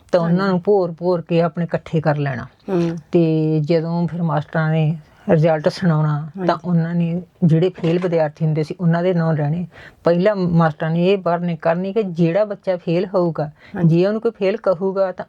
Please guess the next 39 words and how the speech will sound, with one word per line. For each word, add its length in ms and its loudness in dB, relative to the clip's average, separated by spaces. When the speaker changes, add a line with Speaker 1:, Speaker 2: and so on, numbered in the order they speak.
Speaker 1:
ਉਹਨੂੰ 200 2
ਫੇਲ 200 0
ਕਰ 220 0
ਦਾਂਗੇ 320 -8
ਤੇ 160 2
ਉਹਨੂੰ 180 0
ਪਾਸ 260 0
ਕਰ 140 -8
ਦਿਆਂਗੇ। 360 -12
Speaker 2:
ਹਮ। 180 -2
Speaker 1:
ਤੇ 100 2
ਡਰਦਿਆਂ 400 0
ਨੇ 160 -4
ਇਹ 60 0
ਵੀ 100 -2
ਨਹੀਂ 160 0
ਸੀ 200 -2
ਹੁੰਦਾ 240 2
ਸੀ 60 -8
ਵੀ 220 -4
ਇਹ 100 0
ਫੇਲ 380 0
ਵੀ 100 -2
ਨਹੀਂ 200 -2
ਸੀ 80 -6
ਕਹਿ 220 -4
ਸਕਦੇ। 380 -6
Speaker 2:
ਹਾਂਜੀ। 360 -2
Speaker 1:
ਮੈਨੂੰ 180 4
ਯਾਦ 340 0
ਆ 100 -4
ਜਦੋਂ 300 -6
ਸਾਡੇ 320 -2
ਨਾਲ 220 0
ਇੱਕ 160 -2
ਕੁੜੀ 240 2
ਪੜ੍ਹਦੀ 360 0
ਸੀ, 140 -4
ਵਿਚਾਰੀ 480 -2